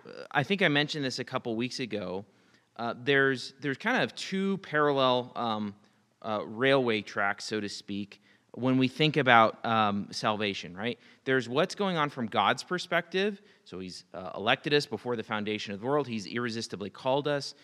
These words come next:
He's, um, keeping us secure in the faith till the end. And then there's the parallel railroad track that's think, what we see from our perspective, right? How we experience what is really going on from God's perspective, uh,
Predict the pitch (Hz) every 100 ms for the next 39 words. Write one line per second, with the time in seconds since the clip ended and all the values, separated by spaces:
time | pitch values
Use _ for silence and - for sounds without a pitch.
0 | - _ - 113 - - 110 107 101 -
1 | 156 143 139 127 120 123 - - 131 147
2 | - 123 113 - 117 127 151 - 131 110
3 | - 107 120 202 - _ _ _ _ 139
4 | 151 - 180 165 143 127 - 208 269 196
5 | 131 123 120 120 110 - 113 117 - 117
6 | - - 131 131 127 120 139 - 131 123
7 | 113 113 113 - 107 - 95 - 78 73
8 | 87 104 - 139 151 156 - - - 196
9 | 160 127 131 - 131 127 - - - 120
10 | 131 277 160 139 120 117 117 120 107 120
11 | 151 160 139 - 107 104 113 107 - -
12 | - - 117